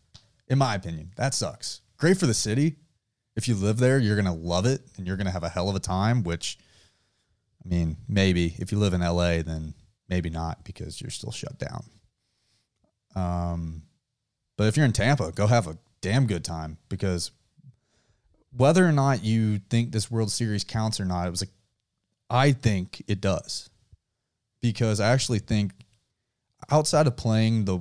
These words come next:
having the wear and tear of a hundred and sixty-two games,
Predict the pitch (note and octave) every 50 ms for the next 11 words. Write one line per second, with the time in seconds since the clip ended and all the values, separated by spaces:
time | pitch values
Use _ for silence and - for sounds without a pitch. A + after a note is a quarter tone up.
0 | E2 - B2 A#2+ A#2+ A2+ A2+ G#2+ G2 F2+ E2+ G2 G#2+ A2+ A2 G#2 G2+ - - -
1 | G#2 G2+ G2 F#2+ F#2 - E2+ F2+ F2 E2+ E2 D#2+ - - _ _ _ _ _ _
2 | _ _ _ _ _ _ - F#2+ G2+ A2+ G#2+ G#2 G2 F#2+ F#2 - G2+ F#2+ - G2
3 | F2+ - F#2+ F2+ F#2+ G#2 A2 A2 G#2 G2 F#2 F2+ E2+ - -